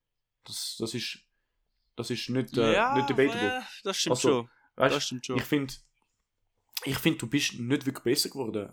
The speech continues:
Speaker 1: Und ma-, du hast halt viel im, im Playoff Max Strus reingegeben, weil, äh, also ich meine, Max Strus hat in den Playoffs,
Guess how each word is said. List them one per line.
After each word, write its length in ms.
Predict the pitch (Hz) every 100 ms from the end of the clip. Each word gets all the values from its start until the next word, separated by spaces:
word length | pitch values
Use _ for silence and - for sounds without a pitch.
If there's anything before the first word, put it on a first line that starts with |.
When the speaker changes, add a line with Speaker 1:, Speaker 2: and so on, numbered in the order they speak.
| -
Speaker 1:
Und 320 | 120 110 - _ _ - _ -
ma-, 240 | 131 139
du 160 | - 143
hast 180 | 143
halt 300 | 143 131 - - _ _ _ _ _
viel 320 | - - 143
im, 200 | 143 117
im 220 | 113 120
Playoff 380 | - 131 131 123
Max 240 | 120 120 -
Strus 240 | 135 147
reingegeben, 400 | 143 135 123 151 _ _ _ _ -
weil, 200 | 113 110
äh, 40 | 107 104
also 260 | 113 -
ich 60 | 107
meine, 120 | 113
Max 180 | 110 110
Strus 200 | - 117
hat 160 | 117 110
in 60 |
den 80 | 107
Playoffs, 580 | 117 113 113 - -